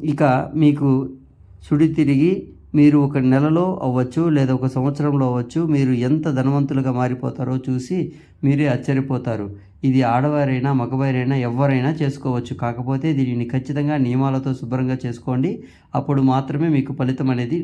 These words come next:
ఉంటుంది. ఇక ఆ తర్వాత నుంచి అష్టైశ్వర్యాలతో లక్ష్మీదేవి అనుగ్రహం, శివానుగ్రహం, లక్ష్మీ నరసింహస్వామి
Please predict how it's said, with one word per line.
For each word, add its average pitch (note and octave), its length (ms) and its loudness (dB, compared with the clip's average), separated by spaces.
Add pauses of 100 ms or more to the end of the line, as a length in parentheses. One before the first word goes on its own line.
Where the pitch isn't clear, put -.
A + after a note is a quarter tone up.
ఉంటుంది. A#2 420 -4 (440)
ఇక D3 160 -2 (260)
ఆ C3 140 2
తర్వాత C#3+ 520 0 (720)
నుంచి C#3+ 420 2
అష్టైశ్వర్యాలతో D3 1120 0
లక్ష్మీదేవి C3+ 580 2
అనుగ్రహం, C3 520 0
శివానుగ్రహం, C3 760 -2
లక్ష్మీ B2+ 300 -2
నరసింహస్వామి C3 760 -2